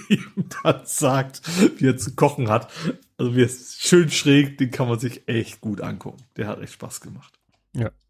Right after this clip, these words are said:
Speaker 2: also ab achtundzwanzigsten Dezember bei Amazon Prime Video.
Speaker 1: Ah, okay.
Speaker 2: Da werde ich
Speaker 1: Das
Speaker 2: ihn mir
Speaker 1: letzte
Speaker 2: vielleicht auch noch mal
Speaker 1: ja.
Speaker 2: angucken. Ich habe ihn mir schon mal angeguckt, da habe ich, glaub ich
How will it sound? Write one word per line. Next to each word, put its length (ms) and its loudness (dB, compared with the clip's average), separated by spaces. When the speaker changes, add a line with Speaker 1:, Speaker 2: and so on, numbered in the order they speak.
Speaker 2:
also 340 2
ab 200 4
achtundzwanzigsten 840 2
Dezember 560 4
bei 340 2
Amazon 440 -2
Prime 340 -4
Video. 400 -8
Speaker 1:
Ah, 200 -10
okay. 220 -12
Speaker 2:
Da 100 6
werde 160 8
ich 80 2
Speaker 1:
Das 40 0
Speaker 2:
ihn 160 6
mir 80 10
Speaker 1:
letzte 160 4
Speaker 2:
vielleicht 240 8
auch 120 8
noch 100 6
mal 80 6
Speaker 1:
ja. 60 4
Speaker 2:
angucken. 300 4
Ich 180 2
habe 160 4
ihn 80 0
mir 120 4
schon 180 0
mal 100 6
angeguckt, 540 0
da 40 8
habe 120 4
ich, 40 2
glaub 160 4
ich 100 -2